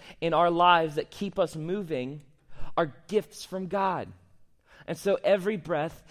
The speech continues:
and every moment is something to be cherished and remind us of what a gift that is and how amazing our God is that he would give that to us. Uh, a pastor in, in Georgia, Louis Giglio, puts it this way. He says that worship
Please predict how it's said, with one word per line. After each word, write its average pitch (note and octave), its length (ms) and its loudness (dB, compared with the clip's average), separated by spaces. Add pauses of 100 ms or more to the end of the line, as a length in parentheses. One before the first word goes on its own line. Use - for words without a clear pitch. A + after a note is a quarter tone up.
(120)
and F3+ 120 -4
every F#3 260 0
moment F3+ 480 -2
is D#3+ 100 -4
something F3 320 -4
to E3+ 60 -6
be D#3+ 100 -8
cherished F3+ 640 -2
and D#3+ 140 -4
remind D#3+ 460 -2
us C#3+ 220 -2 (220)
of D#3 220 -4
what E3+ 160 2
a F3+ 80 0
gift D3+ 300 -6
that D3+ 160 -4
is C3 280 -4 (200)
and C#3 100 -4
how E3+ 160 -2
amazing D#3 420 -4
our D3 80 -6
God D3 400 0
is A2+ 300 -6 (180)
that D3+ 120 -6
he E3 80 -4
would D3+ 200 -8
give F3 220 -4
that A#2+ 240 -6
to - 160 -14
us. - 500 -16 (1400)
Uh, B2+ 60 -12
a - 920 -10
pastor D#3+ 420 -4
in, C#3 120 -4
in C3+ 200 -6
Georgia, C3+ 420 -6
Louis C3+ 200 -6
Giglio, B2+ 400 -4
puts B2 240 -16
it G2+ 120 -18
this C3+ 240 -8
way. A#2 140 -4
He A2+ 60 -8
says B2 240 -10
that A#2 140 -6
worship C#3 640 -4